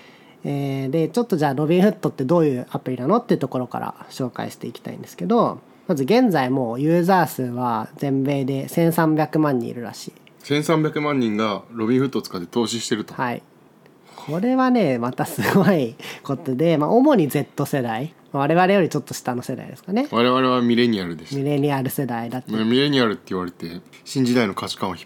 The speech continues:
Speaker 2: 張っていく世代だって言われていい気になってたら、
Speaker 1: <laughs>
Speaker 2: Z世代みたいに出てきて、いやいやいや、ミレニアルでいいぞみたいによく思ってるんですけど。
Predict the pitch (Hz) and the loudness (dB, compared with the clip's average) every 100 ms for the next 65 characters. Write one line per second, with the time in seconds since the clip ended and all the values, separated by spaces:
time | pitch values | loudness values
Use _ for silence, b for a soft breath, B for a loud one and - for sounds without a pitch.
0 | - 104 - 87 101 95 95 90 92 82 | -8 -8 -6 -6 -4 -2 -2 -4 -8 -6
1 | 95 107 - 98 90 - - 165 160 127 | -2 -2 -2 -6 -6 -10 -14 -4 0 4
2 | 220 196 160 185 170 196 156 113 104 101 | 6 6 4 4 4 4 4 2 0 0
3 | 101 87 - 85 - - - - - - | 0 -2 -6 -12 -6 -6 -8 -14 -10 -2
4 | 113 113 110 110 104 104 104 101 127 151 | 2 2 2 2 0 0 -2 2 4 4
5 | 151 131 117 101 120 104 95 90 98 101 | 4 4 4 4 4 2 0 0 -2 -2
6 | 95 98 98 101 95 85 80 B | -4 -4 -4 -4 -4 -4 -6 B